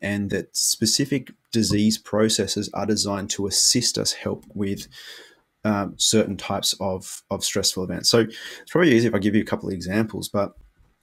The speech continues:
like, musculoskeletal pain, uh, joints, stuff like that, is linked with what we call a self-devaluation conflict. So it's a very specific type of, of conflict. Different parts of the body have different meanings, but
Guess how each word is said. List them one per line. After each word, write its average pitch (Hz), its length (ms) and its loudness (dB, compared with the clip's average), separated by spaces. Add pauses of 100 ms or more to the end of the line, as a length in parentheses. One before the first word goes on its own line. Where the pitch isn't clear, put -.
(260)
like, 113 160 0
musculoskeletal 117 840 2
pain, 123 360 -6 (400)
uh, 101 280 0 (440)
joints, 110 320 0
stuff - 260 0
like 101 140 -2
that, 104 220 -2 (720)
is 123 280 6
linked 143 240 4
with 143 120 0
what 139 80 2
we - 80 0
call 120 160 0
a - 20 0
self-devaluation 101 1080 0
conflict. - 420 -10
So - 100 -4
it's - 100 -6
a 104 60 -6
very 113 180 4
specific 104 640 -2
type 107 380 -4
of, 98 260 -6 (140)
of 95 160 -8
conflict. 101 440 -4
Different 123 320 -2
parts - 300 -4
of 101 40 -4
the 107 60 -2
body 101 300 -2
have 98 380 -6
different 98 500 -8
meanings, 104 380 0
but - 240 -2